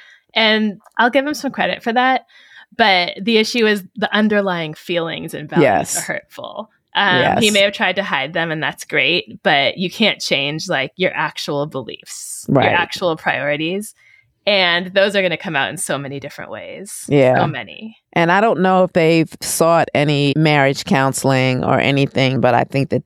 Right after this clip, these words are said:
Speaker 2: it would be well worth their time, um, to do that now before they actually go through with the ceremony seriously, because this is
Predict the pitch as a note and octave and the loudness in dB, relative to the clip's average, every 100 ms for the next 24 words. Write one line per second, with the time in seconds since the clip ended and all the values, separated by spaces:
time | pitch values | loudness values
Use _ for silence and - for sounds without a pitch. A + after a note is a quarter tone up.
0 | - A#2+ - C3 - C3 B2+ C#3 C3+ B2+ | -2 -2 0 0 0 0 4 4 4 2
1 | B2+ - - B2+ A#2+ B2 C#3+ - - - | 0 0 2 2 4 2 -2 -8 -8 0
2 | D3+ D3 C#3 B2+ B2 B2 - _ _ _ | 2 2 0 -2 -2 -6 -10 _ _ _
3 | - B2 G2+ E2+ - - C3+ C#3+ C3+ B2+ | -6 -4 -4 -6 -6 -6 0 2 4 4
4 | A#2+ - A#2+ A#2 A2+ - - F3+ - C#3 | 2 2 2 2 0 -2 -8 -18 -6 -4
5 | - B2+ B2+ B2 A#2+ A#2 A#2+ D#3 D3 _ | -2 2 4 4 4 4 2 -2 -6 _
6 | C3 C3+ - D3+ - C#3+ C#3+ D3 C#3 - | 0 0 0 0 2 0 2 2 2 0
7 | C3 C#3 D#3 E3+ B2+ B2 B2 - D#3 E3+ | 0 2 2 4 2 2 0 2 2 4
8 | D#3+ - B2+ B2 C3+ C3 D3 C3 B2 - | 2 0 0 0 -2 0 2 4 2 0
9 | D#3+ E3+ F3 F3+ - | 0 0 0 -2 -4